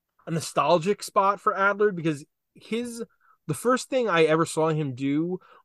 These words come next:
was the X-Files comics, and I loved those X-Files <laughs> comics. Yeah, he, you know, I, I can understand why someone wouldn't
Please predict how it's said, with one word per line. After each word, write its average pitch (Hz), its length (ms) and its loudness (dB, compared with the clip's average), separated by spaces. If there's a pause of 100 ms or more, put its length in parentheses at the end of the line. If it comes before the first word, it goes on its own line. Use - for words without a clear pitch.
was 147 300 4
the 139 300 -6
X-Files 190 840 0
comics, - 840 -2 (580)
and 160 360 6 (120)
I 202 140 6
loved 160 400 6
those 143 200 6
X-Files 110 460 -6
<laughs> - 20 -20
comics. - 580 -10 (680)
Yeah, 175 380 6
he, 214 280 -8
you 226 80 0
know, 226 160 6
I, - 160 -6 (120)
I 240 120 2
can 247 120 0
understand 240 580 2
why 165 340 -2
someone 170 440 -6
wouldn't 151 400 -4